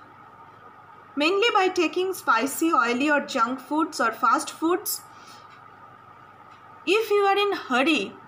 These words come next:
and not chewing the food properly, that improper chewing also can cause the disorders in the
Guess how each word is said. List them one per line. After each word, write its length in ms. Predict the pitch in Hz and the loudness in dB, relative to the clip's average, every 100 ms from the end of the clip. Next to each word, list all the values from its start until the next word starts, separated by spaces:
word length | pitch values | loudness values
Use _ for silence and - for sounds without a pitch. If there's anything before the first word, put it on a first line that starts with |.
| - - - - | -20 -20 -16 -2
and 400 | 247 240 247 - | 0 0 -2 -6
not 340 | 254 302 359 | 0 2 2
chewing 440 | - 320 285 320 349 | 0 0 2 0 0
the 240 | 330 320 - - | 0 0 -6 -10
food 240 | 285 339 - - | -2 -2 -2 -2
properly, 720 | 254 226 320 370 240 214 262 - - | 0 0 0 0 -2 -8 -10 -14 -6
that 200 | 247 240 | -2 -2
improper 480 | 262 262 320 330 415 | -2 0 2 2 0
chewing 440 | 415 320 302 370 403 | 0 0 0 0 0
also 380 | 330 - 330 311 | 0 0 0 0
can 260 | 285 240 | 0 -2
cause 480 | - 247 302 415 - - - - - - 202 | -2 2 2 2 -6 -16 -20 -20 -20 -18 -8
the 140 | 233 | -4
disorders 640 | 202 247 254 247 277 269 262 | -2 0 2 2 0 0 -4
in 140 | 233 | -2
the 240 | 277 440 | 0 0